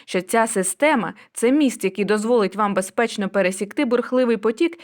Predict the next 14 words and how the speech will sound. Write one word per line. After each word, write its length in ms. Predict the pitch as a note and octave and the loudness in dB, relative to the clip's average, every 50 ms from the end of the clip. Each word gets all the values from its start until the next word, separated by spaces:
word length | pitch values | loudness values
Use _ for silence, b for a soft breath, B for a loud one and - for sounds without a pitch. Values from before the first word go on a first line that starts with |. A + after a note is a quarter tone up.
| B B B B | B B B B
і 100 | - B3+ | -8 0
перейти 440 | B3 C4+ C4 C4+ C4+ C4+ - C#4 B3 | 2 2 4 4 2 2 0 0 0
від 200 | B3 A3+ G3+ A#3 | 0 -2 0 2
лівої 340 | D4 D#4+ C#4+ A3+ F#3+ F#3 | 2 2 2 2 2 2
до 140 | F#3 G3 D4 | 2 2 0
правої 460 | D4 - B3+ G#3+ F3+ E3+ E3 D#3+ D#3 | 2 2 2 4 4 2 0 -2 -6
сторони 400 | E3 - - F3+ F3 F#3 F3+ F3+ | -6 -4 -2 -2 0 0 -2 -4
квадранта. 600 | E3+ - F3+ F#3+ F#3+ F3+ E3 C#3+ B2+ B2+ B2+ - - - _ _ _ _ _ _ _ _ _ _ _ | -6 -4 -4 -4 -2 -2 -4 -4 -6 -10 -14 -18 -20 -20 _ _ _ _ _ _ _ _ _ _ _
Цей 220 | - G3+ F#3+ F3+ | -2 -2 -2 0
міст 340 | F3 G3+ B3 B3+ B3 B3+ B B B B | 0 0 -2 -2 -2 -6 B B B B
до 120 | A#3+ C4+ D4 | 0 2 4
вашої 320 | D4 C#4+ C#4 - C4+ B3+ | 4 2 2 0 0 0
фінансової 640 | B3+ C#4 C4+ C4 B3+ A#3 A#3 A#3+ - A3+ A#3 A3+ | 0 0 0 2 2 0 -2 -4 -2 0 0 0
свободи. 580 | A#3 A#3 - A#3+ A#3+ G#3+ - - - - - G#3 | 0 0 -2 -2 -2 -2 -4 -8 -10 -12 -16 -20